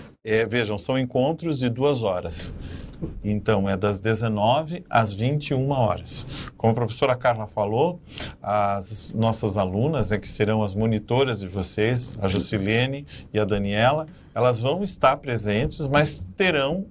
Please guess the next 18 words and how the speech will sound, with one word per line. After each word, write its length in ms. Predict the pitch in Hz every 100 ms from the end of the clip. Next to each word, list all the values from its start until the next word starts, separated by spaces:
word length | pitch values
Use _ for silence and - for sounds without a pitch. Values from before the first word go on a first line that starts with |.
| - -
também 540 | 147 123 117 123 165 - -
a 120 | 123
minha 220 | 127 151
supervisão 760 | - - 123 110 95 110 143 -
e 100 | 147
eu 140 | 202
também 440 | 208 185 170 220 214 - - _ -
vou 320 | 120 139 165 - - _
fazer 260 | 147 123 143
as 100 | 143
minhas 240 | 151 143
ir-, 140 | 151 147 - 143
in-, 220 | 143 143 -
incursões, 720 | 139 143 143 123 - 151 175 127
né, 260 | 147 185 - - - - -
nas 180 | 123 127
salas, 680 | - 135 135 131 - - -
né, 320 | 117 127 147